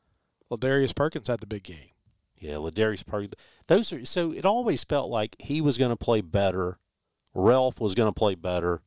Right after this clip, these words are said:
Speaker 2: that these games were just kinda made for them for some reason.
Speaker 1: All right, so you're not
Speaker 2: Oh,
Speaker 1: gonna
Speaker 2: whoa, whoa, whoa. I, I, I gotta remember this one. What about the Michael Davis game, the forty carries?
Speaker 1: Yeah. I was at that game in
Speaker 2: Forty
Speaker 1: Oxford.
Speaker 2: carries.
Speaker 1: Was that nineteen ninety-four?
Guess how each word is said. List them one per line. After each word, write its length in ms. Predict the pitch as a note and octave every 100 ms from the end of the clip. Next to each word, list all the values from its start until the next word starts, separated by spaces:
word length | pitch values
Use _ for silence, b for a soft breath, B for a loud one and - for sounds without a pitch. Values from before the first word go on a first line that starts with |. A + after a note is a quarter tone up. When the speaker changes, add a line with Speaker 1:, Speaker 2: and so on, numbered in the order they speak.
| _ _ -
Speaker 2:
that 120 | A2+
these 240 | C#3+ D3+
games 320 | - A2+ G#2 F2+
were 60 |
just 160 | E2+ F#2+
kinda 180 | A2 E2+
made 280 | D#2+ D#2+ D#2
for 120 | F2+
them 140 | E2 D#2+
for 100 | F2
some 260 | - D#2
reason. 320 | D#2 E2+ - - _ _ _ _ _ -
Speaker 1:
All 60 | D#3+
right, 100 | D3
so 80 | D#3
you're 140 | D3
not 100 | D3
Speaker 2:
Oh, 40 | D#3+
Speaker 1:
gonna 80 | D#3
Speaker 2:
whoa, 160 | C#3+ B2+
whoa, 160 | G#2+
whoa. 60 | G#2+
I, 100 | - C3+ A2
I, 80 | B2 A2
I 20 | A2+
gotta 260 | A2+ C3
remember 260 | G2 F#2+ F2
this 240 | G#2 A#2+
one. 140 | D#2+ C#2+ - _ _ _ _ -
What 100 | C#3+
about 220 | C#3+ -
the 60 | G#2
Michael 320 | A2+ A#2 F#2+
Davis 340 | F#2+ A2 F#2+
game, 220 | - D#2
the 80 | E2
forty 320 | - C3 A#2
carries? 500 | - G2 G#2+ D#2+ - -
Speaker 1:
Yeah. 200 | D3 B2 - - _ B B B B B B E3
I 80 |
was 120 | E3 C#3+
at 80 |
that 180 | C#3+ C#3
game 300 | C3 A#2+ B2 - _ _ _ -
in 160 | D3+
Speaker 2:
Forty 200 | D3 C#3 C3+
Speaker 1:
Oxford. 200 | B2+ - _ -
Speaker 2:
carries. 600 | - B2 G2 D2+ - - _ _ _ _ _
Speaker 1:
Was 100 | C#3+
that 100 | E3
nineteen 280 | D#3 D#3 D#3+
ninety-four? 580 | D3+ D3 C3 D3+ E3